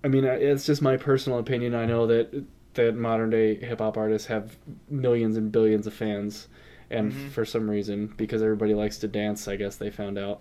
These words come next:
Speaker 1: and they don't
Speaker 2: Damn
Speaker 1: really
Speaker 2: you.
Speaker 1: care what kind of music it's to.
Speaker 2: Yeah, usually
Speaker 1: Uh,
Speaker 2: Chris
Speaker 1: and
Speaker 2: Brown, apparently.
Speaker 1: Yeah, Jesus. And everybody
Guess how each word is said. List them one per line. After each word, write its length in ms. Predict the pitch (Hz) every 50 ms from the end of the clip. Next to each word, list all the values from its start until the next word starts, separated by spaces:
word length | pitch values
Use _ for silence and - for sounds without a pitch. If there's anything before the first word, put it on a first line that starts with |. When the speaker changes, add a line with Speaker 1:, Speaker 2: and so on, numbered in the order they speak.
| - -
Speaker 1:
and 300 | - 113 104 98 104 98 - - -
they 100 | 110 107
don't 80 | 107
Speaker 2:
Damn 120 | 104 123 104
Speaker 1:
really 120 | 104 110 123
Speaker 2:
you. 60 | 120
Speaker 1:
care 120 | 110 101
what 220 | 101 104 101 98 -
kind 160 | - 117 104
of 60 | 104
music 260 | 104 107 101 107 98
it's 160 | 101 98 - -
to. 200 | - 104 98 101 - - - - - - - - - -
Speaker 2:
Yeah, 340 | 117 139 160 170 175 170 160 - -
usually 320 | 127 127 127 123 123 123
Speaker 1:
Uh, 40 | 120
Speaker 2:
Chris 160 | - - -
Speaker 1:
and 100 | 151 131 123
Speaker 2:
Brown, 260 | 123 151 139 127 117
apparently. 480 | 113 - 131 131 127 113 101 104 113 117 - - - - - - - - - _ - - - - - 123
Speaker 1:
Yeah, 80 | - - - - - -
Jesus. 520 | - - - - - - - - - - - - - -
And 340 | 147 135 123 120 120 117 110 104 - - - _ _ - - - - - - -
everybody 640 | 120 127 123 127 120 120 117 117 113 113 117 -